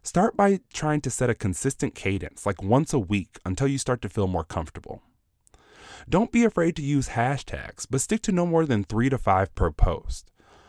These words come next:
Also, consider tagging people in your posts. This can help create dialogue and boost engagement.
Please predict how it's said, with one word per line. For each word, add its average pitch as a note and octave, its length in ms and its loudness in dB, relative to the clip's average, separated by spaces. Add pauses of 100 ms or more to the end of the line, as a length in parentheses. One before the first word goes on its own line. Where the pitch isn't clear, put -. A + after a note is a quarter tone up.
(200)
Also, G#3+ 580 2
consider B3 380 2
tagging D3+ 440 2
people F2+ 300 2
in E2 80 -2
your D#2+ 140 -4
posts. - 500 6
This C3+ 220 -2
can G#3 140 2
help F#3+ 180 2
create F#2+ 360 0
dialogue D3 640 2
and G#2 160 -2
boost G#2+ 260 0
engagement. F2 680 -4